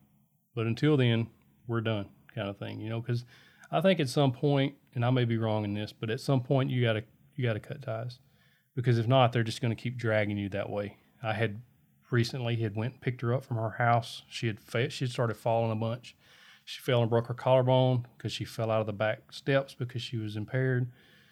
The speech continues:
And so she called me one night. She said, "I'm hurting so bad. I just need to go to the doctor. I'm hurting, hurting, hurting." She's, that bone was hurting. So my wife and I went and picked her up, took her to the doctor. All she wanted was pain meds. And as soon as they gave her a shot, she's ready to go. And my wife got so mad at me that night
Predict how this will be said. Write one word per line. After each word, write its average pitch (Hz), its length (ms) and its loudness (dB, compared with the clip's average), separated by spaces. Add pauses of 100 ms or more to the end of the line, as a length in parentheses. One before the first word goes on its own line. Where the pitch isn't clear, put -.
(480)
And 117 80 -4
so 113 400 2
she - 200 -4
called 127 280 6
me 127 60 6
one 127 120 6
night. 120 220 4
She - 80 -8
said, 120 60 -2
"I'm 104 100 -4
hurting 139 220 -2
so 135 120 -4
bad. 127 300 2
I 127 60 0
just 120 140 -4
need 127 80 0
to 123 60 0
go 127 80 0
to 123 60 -2
the 120 80 -2
doctor. 117 420 -4
I'm 117 60 -4
hurting, 120 240 -6
hurting, 113 240 -6
hurting." 127 200 -8 (400)
She's, 117 360 -12
that 117 180 -6
bone 123 200 2
was 113 100 -4
hurting. 117 240 -4
So 110 240 -4
my 104 100 -4
wife 113 260 4
and 117 80 0
I 113 60 0
went 117 160 -2
and 123 80 -6
picked 120 160 -4
her 113 140 -4
up, - 260 -10 (340)
took 135 120 0
her 131 80 4
to 120 40 4
the 117 60 4
doctor. 117 500 4 (320)
All 113 120 2
she 117 140 -4
wanted 107 160 -2
was 101 100 -8
pain 107 300 -8
meds. 101 420 -10
And 107 80 -6
as 104 100 -6
soon 120 260 0
as 117 80 4
they 120 100 4
gave 120 160 2
her 123 100 2
a 123 40 -4
shot, 131 360 2
she's 104 140 -8
ready 104 180 -2
to 107 100 -10
go. 120 60 -16 (1000)
And 107 120 -6
my 104 60 -4
wife 120 260 2
got 120 200 -6
so 123 320 4
mad 120 240 6
at 123 80 -2
me 110 120 -2
that 107 140 -6
night 104 220 -4